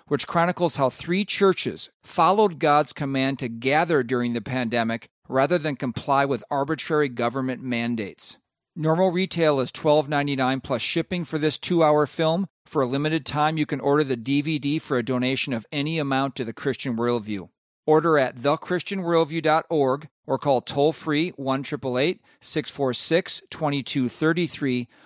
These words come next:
or write to Box four zero one, Excelsior, Minnesota, five five three three one. You may recall that last year, the Christian Worldview had the opportunity to expand to new markets,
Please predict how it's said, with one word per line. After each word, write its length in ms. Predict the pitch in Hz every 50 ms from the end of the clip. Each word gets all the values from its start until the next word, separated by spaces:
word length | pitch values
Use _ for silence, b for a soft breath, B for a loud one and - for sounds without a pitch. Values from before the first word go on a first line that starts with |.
| b b
or 120 | - 131 123
write 200 | 123 127 123 -
to 60 | 131
Box 380 | 113 107 123 120 113 110 - -
four 260 | - 151 143 139 135 123
zero 360 | 107 113 143 147 151 156 147
one, 400 | 135 120 117 120 117 113 117 113 -
Excelsior, 640 | - - - - - - 131 131 127 - - 143 131
Minnesota, 720 | 127 131 131 131 117 - - 147 131 120 113 110 104 - b b b b
five 360 | - - 139 123 117 120 117
five 400 | - - 131 120 117 113 113 104
three 240 | - - - 120 113
three 420 | - - - 117 101 101 101 98 -
one. 440 | - 120 104 104 98 92 80 - _ _ _ _ _ _ _ _ _ _ _
You 140 | - 156 156
may 180 | 151 165 180
recall 420 | 214 240 247 - - 175 160 156 143
that 180 | 139 120 120
last 420 | 131 131 123 123 135 160 - - -
year, 340 | 156 135 123 110 104 107 101 -
the 140 | - 147 117
Christian 420 | - - 175 165 - - 208 180
Worldview 380 | 156 151 143 139 117 139 139 127
had 160 | 127 127 113
the 140 | 120 113 101
opportunity 760 | 120 123 - - 147 - - - 160 151 143 127 123 117 110
to 160 | - 135 127
expand 480 | 110 - - - - 131 127 127 123 -
to 80 | 123
new 220 | 120 123 139 156 156
markets, 580 | 143 139 135 135 - - 101 - - - -